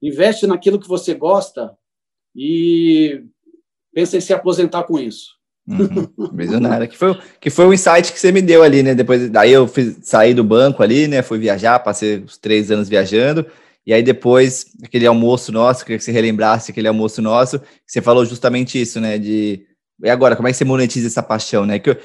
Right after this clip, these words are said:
Speaker 2: como é que foi, como é que
Speaker 1: É.
Speaker 2: foi tua cabeça quando você me viu ali viajando o
Speaker 1: Não.
Speaker 2: mundo? Você, você achou que era, tava louco? Tava, tá, o que, o que passou
Speaker 1: Não,
Speaker 2: pela tua cabeça
Speaker 1: eu
Speaker 2: ali?
Speaker 1: acho, eu, eu tenho duas frases que eu lembro desse negócio que foi muito, muito divertido desse almoço, né? Foi um almoço no Galetos,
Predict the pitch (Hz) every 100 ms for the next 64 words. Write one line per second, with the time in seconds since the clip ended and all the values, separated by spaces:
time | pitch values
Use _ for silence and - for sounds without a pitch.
0 | _ - 156 165 170 143 160 190 196 170
1 | 165 139 147 - 147 147 135 120 135 127
2 | 123 131 113 _ _ _ 98 120 113 131
3 | 123 127 156 156 143 135 127 120 135 127
4 | 139 131 147 139 117 117 120 110 143 170
5 | 151 - 135 123 110 101 - 120 143 -
6 | _ - 143 180 180 190 - 143 131 -
7 | - - - 180 160 _ _ _ _ _
8 | _ - 131 165 156 160 170 185 196 -
9 | 175 170 - 160 160 156 156 147 156 160
10 | - 156 170 180 165 156 170 170 175 180
11 | - 139 120 - 139 127 107 101 - 120
12 | - _ _ - 127 127 135 135 143 123
13 | 123 127 143 135 143 151 151 160 156 -
14 | -